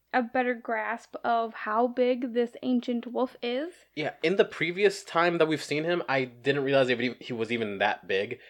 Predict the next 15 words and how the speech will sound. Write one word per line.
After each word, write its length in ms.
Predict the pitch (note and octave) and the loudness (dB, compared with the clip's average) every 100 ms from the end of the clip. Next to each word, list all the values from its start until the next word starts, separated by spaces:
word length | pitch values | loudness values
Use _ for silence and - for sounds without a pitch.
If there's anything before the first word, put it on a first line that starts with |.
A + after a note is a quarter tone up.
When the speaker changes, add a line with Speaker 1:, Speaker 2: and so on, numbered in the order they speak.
| - - | -18 -4
Speaker 2:
Like, 140 | A2 | 2
I 60 | A#2 | 4
didn't 180 | A#2+ | 4
think 160 | B2+ B2 | 2 -4
he 80 | B2 | 0
was 320 | A#2 A2 - - _ - | 0 -2 -12 -20 _ -4
a 140 | G#2+ G#2+ | -2 -2
giant 560 | G2+ A2+ G2+ G2+ F#2+ | -2 -2 -2 -4 -6
wolf, 400 | G#2 F#2+ F2+ - _ _ _ - | -2 -2 -2 -10 _ _ _ -4
'cause 220 | A#2 G2 | -2 0
the, 220 | G#2+ G2 | 0 0
the 100 | F#2 | 0
scene 360 | F#2+ - A#2+ A2 | -4 -6 -6 -2
made 140 | G#2+ | 0
it 160 | G#2+ | 0